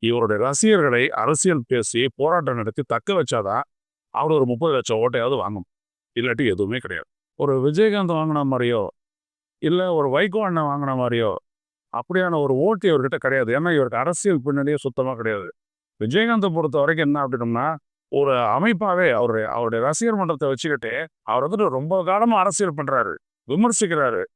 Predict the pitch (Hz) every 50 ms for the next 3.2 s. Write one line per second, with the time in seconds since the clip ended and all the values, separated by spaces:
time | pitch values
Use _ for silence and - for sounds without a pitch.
0 | _ _ _ - 117 135 170 175 214 190 226 240 233 196 196 190 196 190 196 185
1 | 170 156 175 165 147 151 147 131 113 104 98 - _ _ _ _ - - 113 123
2 | 170 180 180 202 226 190 160 175 175 180 202 220 175 - 151 147 135 214 208 180
3 | 196 185 180 170